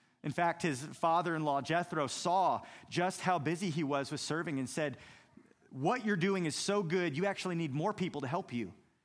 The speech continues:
It's not that that task should be neglected. It's that there's more hands on deck needed to get the job done. The serving was actually good.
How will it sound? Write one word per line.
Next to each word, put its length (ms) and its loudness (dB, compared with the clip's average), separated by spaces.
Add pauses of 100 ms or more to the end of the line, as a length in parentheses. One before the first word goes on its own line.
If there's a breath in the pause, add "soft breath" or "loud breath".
It's 160 -4
not 200 2
that 100 -4
that 180 0
task 320 0
should 160 -6
be 80 0
neglected. 640 -2 (200 loud breath)
It's 140 -4
that 140 0 (180)
there's 220 0
more 260 2
hands 300 2
on 180 2
deck 240 0
needed 360 0
to 80 -2
get 180 -4
the 60 -6
job 280 -4
done. 320 -4 (1120 soft breath)
The 80 -6
serving 420 -2
was 140 -2
actually 320 -2
good. 300 -4